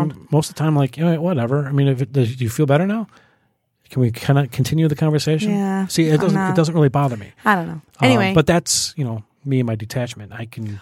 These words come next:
Speaker 2: write off any relationship
Speaker 1: And,
Speaker 2: and
Speaker 1: and,
Speaker 2: walk
Speaker 1: and
Speaker 2: away.
Speaker 1: I'm really good at goodbyes too, but it's, it does, it comes at a price. It, it always comes at a price, which is why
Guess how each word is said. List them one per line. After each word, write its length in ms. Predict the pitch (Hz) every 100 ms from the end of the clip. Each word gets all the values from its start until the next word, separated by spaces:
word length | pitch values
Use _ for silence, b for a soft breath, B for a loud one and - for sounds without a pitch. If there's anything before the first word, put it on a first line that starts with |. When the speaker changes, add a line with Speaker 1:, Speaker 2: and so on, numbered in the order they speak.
| -
Speaker 2:
write 160 | 113 107
off 120 | 117
any 120 | 113
relationship 560 | 104 104 98 - - - 240
Speaker 1:
And, 280 | 247 247 -
Speaker 2:
and 20 |
Speaker 1:
and, 220 | 254 269
Speaker 2:
walk 80 | -
Speaker 1:
and 120 | 269
Speaker 2:
away. 80 | 285
Speaker 1:
I'm 40 | 381 494
really 200 | 262 247
good 180 | 247 233
at 80 | 196
goodbyes 440 | 220 202 208 202
too, 220 | - 233
but 220 | 190 202
it's, 240 | 214 202 -
it 180 | 196 180
does, 220 | 208 202
it 160 | 202 202
comes 280 | 226 202 180
at 100 | 175
a 60 |
price. 480 | - - 175 170 - _
It, 200 | 196 185
it 120 | 214 208
always 360 | 220 214 185
comes 260 | - 190 180
at 80 | 175
a 60 |
price, 360 | 170 175 175 -
which 160 | 180 185
is 120 | 165
why 440 | 185 190 185 185